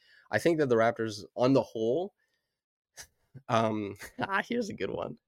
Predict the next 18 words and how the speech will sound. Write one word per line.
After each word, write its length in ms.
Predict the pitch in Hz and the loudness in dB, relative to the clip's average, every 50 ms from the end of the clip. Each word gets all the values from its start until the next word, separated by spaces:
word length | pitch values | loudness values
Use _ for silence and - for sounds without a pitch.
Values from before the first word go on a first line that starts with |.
| _ _ - | _ _ -2
Uh, 220 | 123 123 123 113 - | 0 0 2 2 4
O 140 | 135 143 147 | 4 4 4
G 220 | 143 131 139 139 | 4 4 2 0
three 500 | 139 - - 127 127 131 135 135 143 139 - | 0 0 0 2 4 4 4 4 2 0 -4
says, 360 | - - - 123 113 113 - - | -10 -4 -2 0 0 0 -2 -4
"Does 380 | - 127 120 120 123 123 - | -2 2 2 2 2 0 -4
Trey 280 | - - - 117 117 117 | -6 -2 0 0 0 0
still 280 | - - - 120 110 | -2 -4 -4 -4 -2
not 220 | 110 107 107 101 90 | -2 -2 -4 -4 -4
believe 260 | 117 113 110 110 110 | -4 -4 -4 -4 -4
in 80 | 107 107 | -6 -4
Jonte, 420 | 104 107 104 107 104 - 117 110 | -4 -4 -4 -4 -2 -2 -2 0
or 120 | 90 107 | -2 -2
is 80 | 104 - | -4 -4
he 100 | - 117 | -4 -4
beginning 380 | 104 110 98 110 107 110 120 - | -4 -4 -4 -4 -4 -6 -6 -8
to 100 | - 104 | -10 -12
change?" 480 | - - 113 110 104 101 - - - | -8 -6 -6 -4 -4 -6 -6 -10 -14